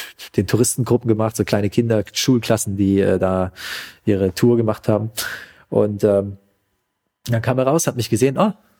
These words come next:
still here?" Hat mir ein Lächeln, und, also hat mir zugezwinkert und mir ein Lächeln gegeben, ist wieder rein, kam wieder raus, "Oh,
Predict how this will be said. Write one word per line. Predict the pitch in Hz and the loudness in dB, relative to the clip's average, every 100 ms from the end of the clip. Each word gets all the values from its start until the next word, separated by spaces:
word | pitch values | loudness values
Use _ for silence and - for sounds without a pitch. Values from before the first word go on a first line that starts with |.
| _ _ _ | _ _ _
still | - - 160 | -4 2 4
here?" | 175 233 - _ _ _ _ _ _ _ - | 4 2 -4 _ _ _ _ _ _ _ -4
Hat | 107 | 0
mir | 104 | 2
ein | |
Lächeln, | 107 131 147 139 143 - _ _ _ - | 2 2 2 0 -6 -16 _ _ _ -2
und, | 101 101 - 104 | 0 0 -8 -4
also | 107 95 95 95 | -2 2 0 0
hat | 104 101 | -2 0
mir | 98 | -2
zugezwinkert | - 143 - 147 123 113 | 0 -2 0 0 2 0
und | 98 | 0
mir | |
ein | 101 | 0
Lächeln | 113 123 120 - | 0 -2 -4 -4
gegeben, | 127 113 117 117 120 - - | 0 2 2 0 -10 -20 -2
ist | 160 - | 0 2
wieder | 113 107 | 0 2
rein, | 113 127 139 _ - - _ _ _ | 0 -4 -10 _ -20 -20 _ _ _
kam | - 110 | -4 0
wieder | 110 110 | 0 2
raus, | 113 131 135 - _ _ _ _ | 2 0 -2 -10 _ _ _ _
"Oh, | 151 | 2